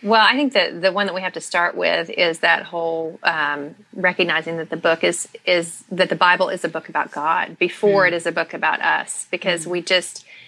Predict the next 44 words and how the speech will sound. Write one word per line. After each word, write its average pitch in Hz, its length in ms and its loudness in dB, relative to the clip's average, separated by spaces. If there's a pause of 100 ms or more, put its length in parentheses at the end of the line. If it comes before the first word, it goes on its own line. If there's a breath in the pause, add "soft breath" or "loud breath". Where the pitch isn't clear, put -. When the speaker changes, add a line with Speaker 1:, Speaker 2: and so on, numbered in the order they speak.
(120)
Speaker 1:
tend 196 360 2
to 180 100 -2
come 175 280 -2
and 165 120 -6
sit - 340 2
in 175 140 -8
front 190 260 2
of 170 100 -2
it 160 180 2
as 170 200 -6
though, 156 360 2
"Oh 185 80 -4
my 175 120 -8
gosh, 165 240 0
I 156 80 2
have, 160 200 -2
my 165 120 0
house 185 320 -2
is 180 40 -10
on 165 160 -4
fire. 151 360 2
I 165 40 0
have 170 180 -2
all 175 100 -4
these 185 140 -6
<laughs> - 160 -4
problems. 190 480 0
Fix 214 240 2
me, 190 160 2
Speaker 2:
<laughs> 185 80 -4
Speaker 1:
fix 190 200 -4
me, 180 120 -4
fix - 340 -2
me." 202 400 -4 (520 loud breath)
And, 202 580 2
um, 185 380 0
the 202 100 -2
way 214 480 0
that 196 140 -2
the 190 80 -6
Bible 185 340 -2
transforms 220 840 -8
us 156 340 2
is 202 280 -2